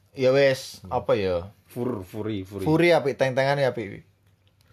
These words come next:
Speaker 1: Tapi sing paling
Speaker 2: Hmm.
Speaker 1: memorable nek aku nek film-film ngono kuwi, aku lali jenenge. Pokoknya cari saja filmnya itu dua orang berbeda.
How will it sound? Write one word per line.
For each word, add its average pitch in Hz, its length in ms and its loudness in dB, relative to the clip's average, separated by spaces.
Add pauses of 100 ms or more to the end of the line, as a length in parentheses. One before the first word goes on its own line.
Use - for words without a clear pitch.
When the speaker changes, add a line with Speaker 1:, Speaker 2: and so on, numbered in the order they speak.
(420)
Speaker 1:
Tapi 151 280 -4
sing 214 180 -8
paling 165 280 0
Speaker 2:
Hmm. 170 120 -2
Speaker 1:
memorable 160 480 -2
nek 151 220 -8
aku 147 200 -10
nek 165 200 -10
film-film 143 600 -8
ngono 139 220 -8
kuwi, 175 320 -8 (880)
aku 196 220 -4
lali 220 280 2
jenenge. 139 560 -4 (200)
Pokoknya 156 340 -2
cari 151 280 0
saja 135 540 -2
filmnya 151 480 -4
itu 208 280 -2 (960)
dua 151 240 2
orang 156 240 2
berbeda. 127 760 -4